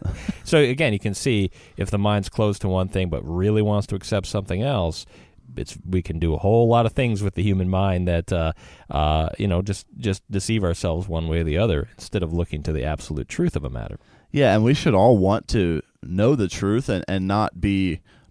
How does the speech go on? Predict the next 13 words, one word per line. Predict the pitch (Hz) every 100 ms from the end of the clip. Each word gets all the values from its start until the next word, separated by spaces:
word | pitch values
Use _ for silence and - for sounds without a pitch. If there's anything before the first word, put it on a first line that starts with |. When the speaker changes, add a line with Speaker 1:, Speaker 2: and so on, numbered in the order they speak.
| -
Speaker 2:
purposely | - 123 117 104 - 95 90 82 - 87
deceiving | 90 85 - 113 110 95
ourselves. | 90 87 - 87 90 98 - - - -
Uh, | 95 85
there's | 98 98
no | 110 117 95 - _ _ -
real | 90 104 107 95
free | 85 - 110 113
way | 101 98 98
to | -
live | 87 92 87
life | 85 98 113 -
unless, | 87 87 87 - -